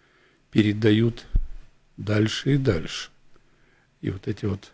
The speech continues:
формы «встань в угол» тоже, мне кажется, иногда люди, которые всю жизнь начинают проводить в одиночестве,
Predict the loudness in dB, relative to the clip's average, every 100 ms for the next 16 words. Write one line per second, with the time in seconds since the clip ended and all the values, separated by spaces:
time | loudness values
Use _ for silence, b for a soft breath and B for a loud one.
0 | b b b b b _ _ _ 2 4
1 | 4 2 -2 -4 -6 -2 2 4 4 2
2 | 2 2 0 -4 _ _ _ _ _ _
3 | _ _ _ 0 2 4 4 2 2 -2
4 | 0 2 4 6 4 4 0 0 2 2
5 | 0 2 4 4 2 0 -2 -2 0 2
6 | 2 0 0 2 4 4 0 -6 -10